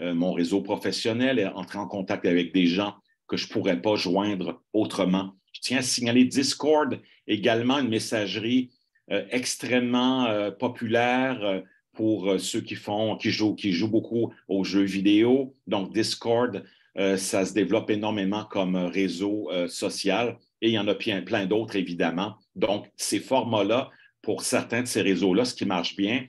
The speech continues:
ce sont les vidéos, euh, les Reels, euh, des vidéos, euh, de quinze secondes, de soixante-dix secondes. Donc, il faut vraiment adapter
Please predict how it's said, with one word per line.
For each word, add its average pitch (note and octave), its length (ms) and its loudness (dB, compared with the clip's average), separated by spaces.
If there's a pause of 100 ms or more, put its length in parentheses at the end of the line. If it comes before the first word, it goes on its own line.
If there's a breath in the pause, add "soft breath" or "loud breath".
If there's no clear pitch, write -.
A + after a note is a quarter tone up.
(160)
ce G2+ 120 -6
sont G#2+ 240 -4
les F#2+ 100 2
vidéos, G2 720 4 (280)
euh, F#2+ 100 4
les F2 200 4
Reels, A#2+ 680 4 (400 soft breath)
euh, G2+ 100 4
des G2 180 0
vidéos, A2+ 720 4
euh, F#2+ 160 4
de F#2 120 -2
quinze A2+ 340 -4
secondes, B2 560 0
de G#2 80 0
soixante-dix G2+ 680 -4
secondes. G#2 380 0
Donc, A#2 220 -2
il D#3 60 0
faut A#3 260 -2
vraiment A#2+ 500 0 (320)
adapter B2+ 880 0